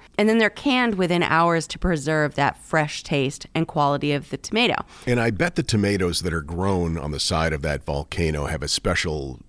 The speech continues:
Speaker 2: flavor or
Speaker 1: Yeah, of
Speaker 2: property
Speaker 1: course.
Speaker 2: because of the, uh, the richness of the soils.
Speaker 1: Right. Now, according to Fave Family Recipes, who noted that they learned some of these details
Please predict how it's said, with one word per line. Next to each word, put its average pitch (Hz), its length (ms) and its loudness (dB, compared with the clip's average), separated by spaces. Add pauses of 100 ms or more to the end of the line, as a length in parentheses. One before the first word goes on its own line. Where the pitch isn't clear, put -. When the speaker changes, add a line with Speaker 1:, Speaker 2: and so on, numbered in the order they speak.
(120)
Speaker 2:
flavor 78 680 -4
or 208 40 0
Speaker 1:
Yeah, 320 260 4
of - 40 0
Speaker 2:
property - 220 2
Speaker 1:
course. 151 180 -4
Speaker 2:
because 80 400 -2
of 76 140 -8
the, 80 240 -2
uh, 71 120 -4
the 73 120 -4
richness 92 720 -2 (160)
of 71 80 -4
the - 100 -2
soils. 156 520 2
Speaker 1:
Right. 285 260 2 (420)
Now, 247 140 4
according 339 520 2
to 202 480 4
Fave 208 360 0
Family 185 340 2
Recipes, 147 600 -2
who 202 160 2
noted 190 400 2
that 160 340 2
they 196 160 4
learned 180 380 2
some 170 320 0
of 156 220 -2
these 147 260 0
details 160 760 -2